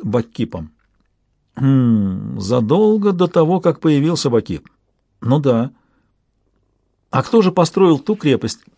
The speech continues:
от которой остались руины?» Он нахмурился. «Думаю, это были элдерлинги. Камень тот же, из которого сделаны стоящие поблизости от замка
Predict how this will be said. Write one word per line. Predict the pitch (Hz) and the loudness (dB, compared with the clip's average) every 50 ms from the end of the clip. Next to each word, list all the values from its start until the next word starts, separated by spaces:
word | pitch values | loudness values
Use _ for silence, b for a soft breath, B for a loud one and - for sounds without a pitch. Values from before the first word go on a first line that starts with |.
| _ | _
от | - 131 127 - | -6 -6 -4 -2
которой | - 139 135 175 156 139 | -2 -2 0 2 2 2
остались | 131 - - 156 135 127 - | 0 0 -2 -2 -2 -2 -2
руины?» | - 127 120 113 101 104 147 - 135 _ _ _ _ _ _ _ _ _ _ _ _ _ _ _ _ _ _ _ | -4 -2 -2 -2 -2 -2 -4 -6 -8 _ _ _ _ _ _ _ _ _ _ _ _ _ _ _ _ _ _ _
Он | - 127 123 123 | -2 -2 0 0
нахмурился. | 131 120 117 - 131 156 175 170 135 - - 113 98 b b b b b b b b b b b b b b b | 0 0 0 0 2 2 2 2 0 0 -2 -4 -6 b b b b b b b b b b b b b b b
«Думаю, | - 90 120 156 190 196 190 190 190 185 | -6 -2 0 2 4 4 4 2 2 0
это | 165 165 - 170 | 0 0 0 0
были | 151 170 180 170 170 170 156 | 0 0 2 2 2 2 2
элдерлинги. | 151 156 170 156 139 147 131 127 131 123 120 107 98 82 76 - - _ _ _ _ _ _ _ _ _ _ _ _ _ _ _ _ _ _ | 2 2 2 2 2 2 2 2 2 0 0 0 -2 -4 -8 -12 -18 _ _ _ _ _ _ _ _ _ _ _ _ _ _ _ _ _ _
Камень | - 143 147 156 156 156 143 131 | -2 0 2 4 4 2 2 2
тот | - 165 165 147 | 4 4 4 4
же, | 120 113 127 120 | 2 0 -2 -2
из | - - 120 - | -2 -6 -6 -4
которого | - 127 123 143 135 135 131 120 | -2 0 0 2 2 2 2 0
сделаны | 104 117 139 135 131 123 120 | 0 2 0 2 2 0 -2
стоящие | 113 - 127 120 127 135 131 - - 120 | -2 0 -2 0 0 0 -2 -2 -4 -2
поблизости | - 127 117 120 165 156 113 113 - - 123 | 0 0 0 0 -2 -2 -2 -4 -4 -2 -2
от | 113 101 | -2 -2
замка | 101 139 180 196 180 170 - 113 92 | 0 0 0 0 0 -2 -4 -6 -8